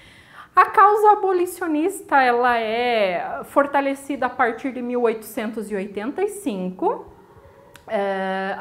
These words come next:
associações e clubes se voltaram então contra a escravidão, realizando a propaganda e ainda levantando fundos pra compra de cartas de alforria. Nesse grupo faziam parte intelectuais, jornalistas, advogados,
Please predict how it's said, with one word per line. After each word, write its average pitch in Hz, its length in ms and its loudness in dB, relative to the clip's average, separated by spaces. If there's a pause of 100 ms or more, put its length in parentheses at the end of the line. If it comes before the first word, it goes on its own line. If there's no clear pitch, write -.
associações 269 1040 -2
e 226 60 -8
clubes 285 760 -2 (320)
se - 160 -2
voltaram 269 600 0
então 247 400 -4
contra 240 440 -2
a 202 40 -6
escravidão, 190 880 -8 (340)
realizando 277 680 0
a 302 60 0
propaganda 302 880 -2
e 302 100 0
ainda 269 300 -2
levantando 254 640 -2
fundos 349 640 -2
pra 196 200 -6
compra 226 340 -4
de 247 140 -4
cartas 226 520 -2
de 214 60 -2
alforria. 233 800 -4 (760)
Nesse 311 420 -2
grupo 330 480 0
faziam 240 380 -2
parte 220 520 0
intelectuais, 247 1040 0
jornalistas, 208 840 -6
advogados, 190 760 0